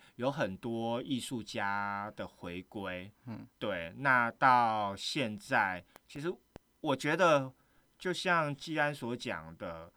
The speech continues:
Speaker 1: 其实，嗯，就是因为高雄很，鲜少被关注。
Speaker 2: 嗯。
Speaker 1: 对，那所以呢，很多，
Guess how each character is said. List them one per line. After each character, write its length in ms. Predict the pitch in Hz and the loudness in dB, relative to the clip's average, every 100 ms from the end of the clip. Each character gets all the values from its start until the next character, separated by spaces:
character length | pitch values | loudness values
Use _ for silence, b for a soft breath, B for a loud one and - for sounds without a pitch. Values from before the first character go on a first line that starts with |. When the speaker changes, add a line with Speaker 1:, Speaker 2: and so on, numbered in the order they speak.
| b b | b b
Speaker 1:
其 140 | - | -10
实， 260 | 170 196 196 _ _ - _ - | -6 -6 -8 _ _ -20 _ -10
嗯， 340 | 120 113 214 208 B B B B | -6 -4 -4 -8 B B B B
就 100 | - | -6
是 120 | 240 226 | -2 0
因 80 | |
为 80 | 214 | 2
高 160 | 170 165 | 4 4
雄 120 | 135 | 4
很， 120 | 120 - - - | -2 -6 -20 -10
鲜 280 | - 170 | 0 0
少 200 | 170 104 | 2 -2
被 160 | - 113 | -2 -8
关 320 | - 101 95 | -4 -4 -4
注。 240 | - 101 80 - | -8 -12 -12 -10
Speaker 2:
嗯。 180 | 117 107 - _ _ - | -8 -8 -12 _ _ -8
Speaker 1:
对， 280 | 98 76 - b b | -8 -8 -12 b b
那 160 | 151 | -2
所 400 | 135 - 139 131 | -2 -6 -2 0
以 120 | 160 120 | 0 0
呢， 220 | 107 101 | -2 -4
很 240 | - 98 | -4 -8
多， 460 | 92 135 131 131 | -2 2 6 6